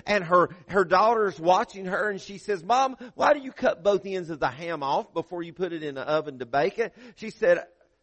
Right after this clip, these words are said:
"Sweetie, I really don't know. You'll have to ask your grandmother. That's just what she taught me to do."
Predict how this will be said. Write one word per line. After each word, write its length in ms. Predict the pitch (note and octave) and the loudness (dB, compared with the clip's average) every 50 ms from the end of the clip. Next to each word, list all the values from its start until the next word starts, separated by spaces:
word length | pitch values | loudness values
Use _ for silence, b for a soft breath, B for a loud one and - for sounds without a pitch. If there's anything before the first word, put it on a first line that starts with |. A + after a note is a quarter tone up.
| _ _ _ _ | _ _ _ _
"Sweetie, 420 | _ - F#3+ G3+ A3+ B3 B3+ - | _ 0 4 4 4 4 2 0
I 200 | - F3 G3 A#3 | 2 4 4 4
really 360 | B3 A#3 G#3+ G#3 G3+ G#3 G#3 G#3 | 4 6 6 6 6 6 4 6
don't 220 | G#3 A3 A#3 G#3+ | 4 4 4 4
know. 120 | A#3+ B3 | 2 0
You'll 180 | A#3 G#3 G#3 A#3+ | 0 2 2 2
have 140 | G#3+ G3+ - | 2 2 2
to 100 | F#3+ F3 | 0 0
ask 220 | F#3 F#3+ - - | 0 0 -4 -8
your 100 | G#3 G#3 | -16 -8
grandmother. 560 | F3+ F#3+ A3 G#3+ G#3+ G3 F3 E3 D#3 C#3 D3 | -4 0 0 0 0 0 0 -2 0 0 -2
That's 280 | D3 D3 E3+ F#3 - - | -2 0 -2 -2 -4 -8
just 220 | - F#3+ F3+ - - | -14 -14 -12 -6 -2
what 180 | F#3+ G#3 G3+ | -2 -2 -2
she 200 | - - A3 A#3 | -4 -12 -18 -18
taught 320 | G#3+ - F#3 E3 E3+ - - | -10 -6 -6 -6 -6 -6 -12
me 80 | F3+ | -16
to 100 | F3+ F3+ | -16 -10
do." 380 | F3 E3+ A#3 A#3 D#3+ F3 C3 F#2 | -6 -4 -2 -2 -2 -6 -10 -12